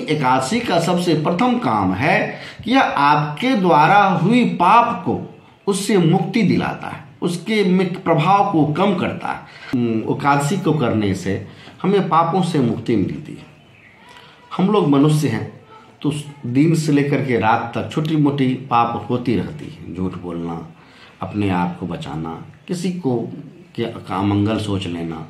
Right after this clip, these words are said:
तो पाप तो मनुष्य है तो होगा ही। उस पाप से मुक्ति पाने के लिए, उस पाप के प्रभाव को कम करने के लिए, इस पाप मोचनी एकादशी के दिन अगर हम लोग व्रत कर-, करके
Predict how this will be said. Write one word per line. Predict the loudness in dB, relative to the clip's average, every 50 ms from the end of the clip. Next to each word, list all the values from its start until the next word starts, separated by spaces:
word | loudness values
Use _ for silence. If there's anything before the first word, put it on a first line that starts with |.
| -18 -20 -20 -20 -20 -20 -20 -20 -18 _ -2
तो | 0 0 0 2
पाप | 2 4 4 6 4 4 2 2
तो | 2
मनुष्य | 4 4 4 4 4 2 2 2
है | 2 4 4 2
तो | 2
होगा | 0 -2 -2 -2 -2 -2
ही। | -2 -4 -6 -10 -14 -20 -20 _ _ _ -20 -20 -20 -20 -16 -6 -2
उस | -2 0 0 0 -2 0
पाप | 0 2 4 6 6 4 4 2
से | 0 0 2 4
मुक्ति | 4 4 4 4 2 0 0 0 0
पाने | 0 2 2 4 4 4 2 2
के | 0 -2 -2 -4
लिए, | -4 -6 -10 -14 -10 -6 -4
उस | -4 -2 -2 0
पाप | 2 2 2 2 0 -2 -6 -10 -16 -8 -4
के | -4 -2 0
प्रभाव | 0 0 0 0 2 2 2 2 2
को | 0 0 -2 -2 -2
कम | -2 0 0 0
करने | 0 0 0 0 0 0 0 0 -2
के | -4 -6 -8 -8 -6
लिए, | -6 -6 -6 -6 -8 -10 -8 -4
इस | -2 -2 -2 -2 -4 -2
पाप | 2 2 4 2 2 2 2
मोचनी | 4 4 4 4 2 2 2 2 2 0 -2
एकादशी | -4 -4 -4 -2 -2 -2 -4 -4 -4 -2 -2 -2
के | 0 0 -2 -2 -2
दिन | -2 -2 -2 -4 -4 -8 -10 -14 -20 -20 -20 -20 -20 -20 -20 -20 -12 -6 -4
अगर | -2 0 2 2
हम | 2 2 2 4 4 4
लोग | 4 4 4 2 0 -2 -6 -12 -18 -20 -20 -20 -20 -20 -20 -20 _ _ _ -20 _ -8 -4 -2
व्रत | 0 2 2 0 0 -2
कर-, | -2 0 0 0 0 -2 -4 -4
करके | -6 -6 -6 -6 -4 -2 0 0